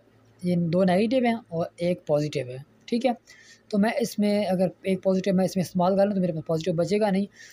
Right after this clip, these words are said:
तो अगर मैं इसमें, इसकी बात करूँ तो इसमें मैं negative चाहूँ तो negative इन करा सकता हूँ, Positive चाहूँ तो positive जो है वो इन करवा सकता हूँ इस वाले माइक्रो कंट्रोलर में, ठीक है। तो then हमारे पास next आया था फ़ाइव volt, ठीक है।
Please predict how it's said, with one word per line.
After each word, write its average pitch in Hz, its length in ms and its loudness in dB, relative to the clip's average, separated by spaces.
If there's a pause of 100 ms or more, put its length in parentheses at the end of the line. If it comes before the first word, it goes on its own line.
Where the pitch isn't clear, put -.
(280)
तो 165 420 0 (300)
अगर 196 200 0
मैं 208 180 2
इसमें, 247 260 -2
इसकी - 220 -2
बात 175 200 2
करूँ 190 160 0
तो 190 40 -4
इसमें 185 180 -4
मैं 180 300 0 (240)
negative 190 420 -2 (100)
चाहूँ 190 260 0
तो 185 80 -2
negative 185 360 0
इन 196 100 -2
करा 190 180 2
सकता 165 280 -4
हूँ, 190 200 -4 (640)
Positive 202 340 2
चाहूँ 139 240 0
तो 175 80 -2
positive 170 520 -2
जो 156 120 0
है 160 80 2
वो 170 240 0
इन 160 120 -4
करवा 131 300 -6
सकता - 320 -12
हूँ 117 180 -14 (160)
इस 160 160 -8
वाले 143 240 -2
माइक्रो 139 280 -6
कंट्रोलर 151 420 -2
में, 120 140 -14 (880)
ठीक 240 140 0
है। 240 120 0 (720)
तो 170 80 0 (200)
then 214 240 2
हमारे 202 260 0
पास 196 120 2
next 196 200 2
आया 190 80 4
था 190 120 2
फ़ाइव 165 300 0
volt, 135 340 -2 (360)
ठीक 202 140 -10
है। 220 100 -2